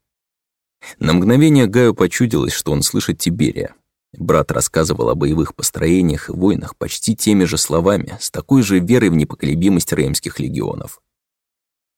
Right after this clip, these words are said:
«У каждого в оружии будет кусок того же минерала, что и снаряды»,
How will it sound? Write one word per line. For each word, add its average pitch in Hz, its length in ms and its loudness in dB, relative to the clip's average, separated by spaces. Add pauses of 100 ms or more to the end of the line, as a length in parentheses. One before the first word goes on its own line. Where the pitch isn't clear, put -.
(800)
«У 82 120 -2
каждого 95 480 4
в 85 80 4
оружии 90 360 4
будет 80 340 0
кусок - 380 -2
того 80 240 2
же 78 120 0
минерала, 80 480 2
что 76 240 -2
и 73 40 0
снаряды», 82 580 0